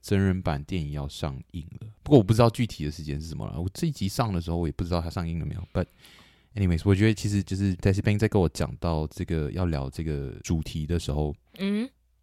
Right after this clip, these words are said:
Speaker 1: 我就第一个想到的就是这个，因为最近闹得还蛮火，就是还蛮，你讲到小美人鱼，一定会讲到的东西就是政治正确。
Speaker 2: 嗯，
Speaker 1: So，
Speaker 2: 是蛮多这方面的争议的吗？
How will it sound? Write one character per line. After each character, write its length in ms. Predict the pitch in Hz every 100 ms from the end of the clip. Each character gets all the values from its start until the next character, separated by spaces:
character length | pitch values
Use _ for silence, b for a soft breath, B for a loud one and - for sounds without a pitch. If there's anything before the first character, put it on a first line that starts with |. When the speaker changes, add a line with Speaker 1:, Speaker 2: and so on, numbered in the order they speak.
| _
Speaker 1:
我 100 | 185
就 300 | 185 208 95
第 240 | 92 107 95
一 20 |
个 180 | - 87
想 180 | - 71
到 160 | 78
的 60 | 73
就 80 | 76
是 60 | 67
这 140 | - 73
个， 160 | - - - _
因 80 | -
为 160 | 104 101
最 200 | - 101
近 360 | - 87 82 76 _ _
闹 200 | 113 98
得 100 | 82
还 120 | 82
蛮 320 | 76 71 71
火， 340 | 78 - 78 -
就 100 | 110
是 100 | 113
还 120 | 113 92
蛮， 260 | 85 85 -
你 120 | -
讲 280 | 101 - 87
到 280 | 82 104 95 -
小 260 | - 98
美 140 | 95 92
人 200 | 80 78
鱼， 240 | 76 78 -
一 60 | 110
定 220 | - 110
会 100 | 113
讲 220 | 90 -
到 140 | 78 82
的 60 |
东 140 | 78 76
西 140 | 78
就 100 | 76
是 300 | 78 78 76 87 _ _ _ _
政 160 | -
治 140 | 76 76
正 160 | - 69
确。 220 | - - - _ _ _ _ _ -
Speaker 2:
嗯， 680 | 180 185 185 175 156 139 143
Speaker 1:
So， 180 | - 262
Speaker 2:
是 40 |
蛮 240 | 196 175
多 140 | 170 202
这 120 | 233
方 160 | 247 196
面 200 | 208 185
的 80 |
争 340 | 175 - 170 170
议 240 | - 175
的 140 | 151 143
吗？ 320 | 139 139